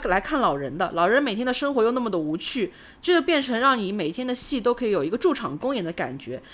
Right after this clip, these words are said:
你就把一个不定时不定量的买卖做成了一个长久的营生，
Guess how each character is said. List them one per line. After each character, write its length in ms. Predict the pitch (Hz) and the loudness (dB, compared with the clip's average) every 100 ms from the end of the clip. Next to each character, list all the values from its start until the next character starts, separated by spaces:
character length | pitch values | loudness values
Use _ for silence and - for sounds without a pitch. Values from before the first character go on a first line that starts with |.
| - | -8
你 80 | 214 | 0
就 120 | 339 | 0
把 280 | - 180 156 | 4 2 2
一 140 | 160 | -2
个 120 | 196 269 | 0 0
不 140 | 226 | 0
定 240 | - 370 | 0 2
时 160 | 269 185 | 2 -2
不 100 | 202 | -2
定 200 | 269 359 | 0 6
量 160 | 381 294 | 6 6
的 80 | |
买 200 | 220 165 | 4 -2
卖 160 | 135 156 | -4 -4
做 160 | 165 233 | -2 -2
成 120 | 226 | 0
了 60 | |
一 40 | 226 | -2
个 100 | 240 | -4
长 320 | - - 277 | -4 -2 2
久 160 | 381 180 | 2 2
的 60 | |
营 260 | 151 139 160 | 0 -4 -4
生， 200 | - | -4